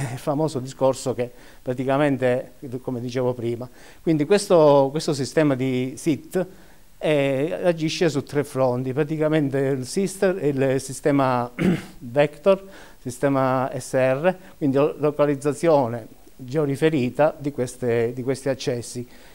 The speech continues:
che possono essere semplici o molteplici a seconda delle ubica-, ubicazioni,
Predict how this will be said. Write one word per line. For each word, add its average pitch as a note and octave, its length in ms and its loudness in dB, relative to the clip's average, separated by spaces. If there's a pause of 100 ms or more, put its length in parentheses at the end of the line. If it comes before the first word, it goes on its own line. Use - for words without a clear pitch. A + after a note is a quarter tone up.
che F3 120 -6
possono D#3+ 360 2
essere C#3+ 480 0 (460)
semplici D3+ 680 0 (200)
o F3+ 100 2
molteplici C#3+ 760 0
a C#3+ 120 -6
seconda C3 480 0
delle B2 380 2
ubica-, C3 420 -4
ubicazioni, B2+ 840 -2